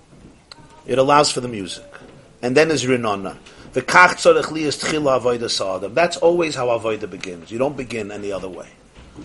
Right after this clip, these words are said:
What's the source for this? Vaita Gemara in Shabbos Ayin Zayin.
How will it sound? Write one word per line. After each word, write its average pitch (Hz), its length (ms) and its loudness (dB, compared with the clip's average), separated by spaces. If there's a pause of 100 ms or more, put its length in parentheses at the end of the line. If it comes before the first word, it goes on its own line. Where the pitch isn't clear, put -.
(240)
What's 143 200 4
the 120 80 -8
source 127 400 0
for 170 120 -2
this? 240 440 -6
Vaita 165 420 0
Gemara 139 280 0
in 135 160 -4
Shabbos 131 420 0
Ayin 113 220 -4
Zayin. 104 400 -4